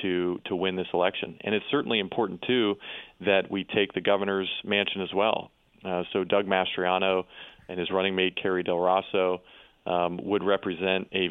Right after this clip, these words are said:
vastly different outcome, uh, than Attorney General Josh Shapiro. And, uh, it's just, uh, the reality that it's two different worldviews. One is, uh, uh, including, uh, the Fetterman worldview, but the Shapiro world, worldview, too, is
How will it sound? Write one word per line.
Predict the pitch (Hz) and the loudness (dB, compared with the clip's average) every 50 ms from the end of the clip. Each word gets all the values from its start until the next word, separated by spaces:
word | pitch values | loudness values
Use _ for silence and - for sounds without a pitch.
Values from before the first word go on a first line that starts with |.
| 82 | 0
vastly | 92 87 90 104 - - - 104 | 0 0 0 0 -2 -2 -2 -2
different | 95 85 104 101 - - 92 92 | 0 0 -2 -2 -2 0 2 2
outcome, | 95 110 - - - 90 87 85 90 90 - _ _ _ _ - - _ _ - | 2 2 2 0 0 0 0 0 -2 -6 -10 _ _ _ _ -20 -20 _ _ -4
uh, | 90 90 90 87 85 | 0 0 2 2 2
than | 82 92 90 | 2 0 0
Attorney | 87 - - - 98 92 87 | 0 -2 -2 -2 -2 -2 0
General | 82 98 90 90 87 87 82 | 0 0 0 0 0 -2 0
Josh | - 92 87 85 - | 0 0 0 0 0
Shapiro. | - - - 104 101 104 - - 90 - _ - _ - - | -4 -4 -2 -2 0 0 0 -2 -4 -8 _ -20 _ -12 -6
And, | 92 90 87 87 87 87 87 92 | -4 -2 0 0 -2 -2 0 2
uh, | 90 90 90 90 | 2 2 2 2
it's | - 95 - - | -2 -4 -2 0
just, | 127 117 - - - | 0 0 0 -2 -6
uh, | - - - 92 92 85 - | -6 -4 -2 -2 -2 -2 -2
the | 90 98 | -2 0
reality | 87 92 90 90 90 92 107 107 90 - - | 0 2 2 4 4 4 4 4 2 0 -2
that | - 92 90 | -2 0 0
it's | 95 92 - - - - - | 0 -2 -4 -6 -10 -8 -6
two | - 117 113 | -4 -4 -2
different | 101 110 104 - - 104 95 92 85 | 0 0 -2 0 0 -2 -2 0 0
worldviews. | 95 98 98 95 90 90 95 95 92 92 90 87 - - - - - - - - _ _ | 2 2 2 2 0 0 -2 -2 0 0 -2 -4 -6 -10 -14 -16 -18 -20 -20 -20 _ _
One | 87 98 104 113 113 110 | -2 0 2 2 4 4
is, | 104 101 98 95 90 - - - - - | 4 4 2 2 0 -4 -10 -14 -10 -6
uh, | - | -2
uh, | 90 87 87 87 - - - - - - - | 0 0 0 -2 -4 -8 -6 -6 -6 -6 -6
including, | - 87 85 - - 117 120 113 117 104 95 92 92 | -6 -6 -8 -4 -2 0 2 2 2 2 2 2 2
uh, | 92 92 92 90 | 2 2 2 0
the | 85 95 - - | 0 -2 2 2
Fetterman | 107 104 107 98 92 87 | 2 4 4 2 0 -2
worldview, | 87 92 90 90 87 85 90 87 90 87 | 0 0 2 2 0 0 -2 -2 0 0
but | - - | -2 -2
the | - 90 - - | -2 -4 -4 -4
Shapiro | 92 - - 107 113 107 95 | -4 -2 0 2 2 2 2
world, | 90 92 92 90 87 87 90 87 - _ _ | 4 2 2 2 0 -2 -4 -6 -8 _ _
worldview, | 92 90 92 92 90 87 90 87 - - | -2 0 0 0 0 -2 -4 -8 -6 -2
too, | - 120 117 101 95 95 95 | 0 0 2 4 4 2 2
is | 90 | 0